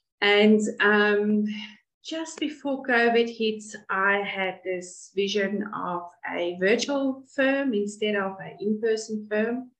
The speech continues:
which led me to, um, online coaching and creating online courses. Through the pandemic, I realized a lot of entrepreneurs struggling with money mindset and growth mindset.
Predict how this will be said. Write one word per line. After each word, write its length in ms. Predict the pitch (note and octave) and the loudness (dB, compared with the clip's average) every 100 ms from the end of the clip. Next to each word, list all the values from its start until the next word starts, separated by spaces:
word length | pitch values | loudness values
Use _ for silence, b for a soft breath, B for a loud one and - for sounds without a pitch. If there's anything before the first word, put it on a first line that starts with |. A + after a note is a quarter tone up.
| _ G#3 | _ 2
which 280 | G#3 G#3 | 4 4
led 320 | F#3+ F#3 F#3 G3+ | 2 2 2 0
me 300 | F#3+ F#3 F#3 | 2 0 -4
to, 520 | - F#3 F3+ F3 F3 - | -2 0 0 0 -2 -4
um, 400 | F3 E3+ E3+ - E3 | -6 -6 -8 -8 -6
online 400 | F3+ F3 F3 E3+ | -4 -4 -6 -8
coaching 540 | E3 E3+ - - - | -12 -8 -8 -6 -8
and 300 | - F3 F3 - - - - | -6 -6 -6 -10 -18 -18 -6
creating 400 | F3+ F3 F3 F#3 | -2 -2 -2 -4
online 400 | E3 F3 E3+ F3+ | -2 -2 -2 -4
courses. 920 | F#3 F#3+ G3 B3+ C#4 D4 - - - _ | -4 -6 -4 -4 -4 -4 -10 -16 -20 _
Through 680 | C#4 D4+ D4+ C#4 C4 A3 G#3 G#3+ | 0 2 4 4 0 0 -4 -4
the 80 | |
pandemic, 640 | G#3+ A#3 A3 G#3 G#3 G#3 G#3 | -2 2 4 6 6 2 0
I 140 | G3 | 0
realized 640 | G3+ G3+ G3 F#3+ F#3+ F#3+ G3 | 0 0 0 -2 -2 -4 -6
a 300 | G3 G3 G3 | -4 -2 0
lot 120 | G#3+ | 0
of 160 | G#3 G#3 | -2 -4
entrepreneurs 680 | F#3 F3+ - F#3 F3+ F3+ | -8 -10 -12 -10 -8 -8
struggling 480 | - E3+ F3 F3+ F3+ | -6 -6 -6 -12 -10
with 160 | E3 E3 E3+ | -8 -6 -2
money 280 | E3+ G3+ | 2 4
mindset 680 | F#3+ D3+ D#3+ - F#3 A3 B3+ - _ _ - | 2 -2 -12 -14 -6 -6 -6 -14 _ _ 0
and 280 | F#3 F3+ - | 2 2 2
growth 400 | F#3 E3+ E3 D3 | 4 4 2 -4
mindset. 560 | C3+ - - - - | -8 -8 -12 -18 -20